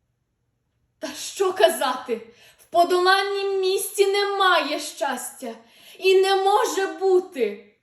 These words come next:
Хотіла я спершу, як ти, піти в черниці, в сестри милосердні.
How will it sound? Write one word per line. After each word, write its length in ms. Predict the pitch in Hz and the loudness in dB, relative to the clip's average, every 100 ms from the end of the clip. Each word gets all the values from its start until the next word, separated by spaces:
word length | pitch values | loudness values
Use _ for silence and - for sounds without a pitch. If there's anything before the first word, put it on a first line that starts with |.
| _ _ _ _ | _ _ _ _
Хотіла 520 | - 320 302 349 359 | -12 -10 -6 -4 -4
я 180 | 330 339 | -4 -6
спершу, 480 | - 359 339 - 370 | -6 -8 -6 -4 -4
як 220 | 359 359 | -4 -8
ти, 500 | - 320 247 202 - _ _ _ _ _ | -12 -10 -10 -12 -18 _ _ _ _ _
піти 300 | 330 - 349 | -14 -6 -6
в 80 | - | -4
черниці, 880 | 359 339 330 320 226 - 226 208 - _ _ _ _ _ _ _ _ _ | -6 -6 -8 -10 -10 -12 -14 -16 -18 _ _ _ _ _ _ _ _ _
в 40 | - | -18
сестри 640 | - 311 339 - - 285 | -10 -6 -6 -8 -10 -8
милосердні. 1000 | 285 285 285 - 277 269 233 254 254 | -6 -6 -6 -6 -8 -8 -8 -10 -10